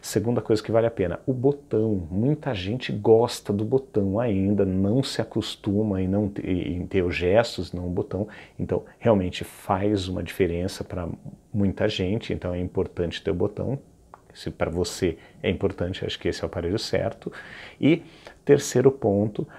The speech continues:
a grande quantidade de capinhas que você encontra no mercado pra esse aparelho, porque ele é um aparelho que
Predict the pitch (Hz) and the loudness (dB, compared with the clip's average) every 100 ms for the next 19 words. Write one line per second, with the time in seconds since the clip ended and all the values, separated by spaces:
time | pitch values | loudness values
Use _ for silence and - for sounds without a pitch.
0 | - - 98 95 104 104 147 160 156 139 | -2 -2 -2 0 4 6 4 0 -2 -4
1 | 135 - 110 92 101 110 104 110 - 101 | -4 -6 -4 -2 -2 -2 -4 -6 -8 -10
2 | - 98 104 110 110 107 - 104 - 107 | -6 0 2 2 2 0 -4 -4 -2 -2
3 | - 92 90 98 104 104 - 92 95 95 | -2 -2 0 4 4 4 2 0 0 0
4 | 95 - - 127 98 98 110 - 147 - | 0 -2 0 2 4 4 2 0 -4 -2
5 | 120 98 107 107 92 104 135 - 131 | 0 0 -2 -2 0 0 0 -2 -4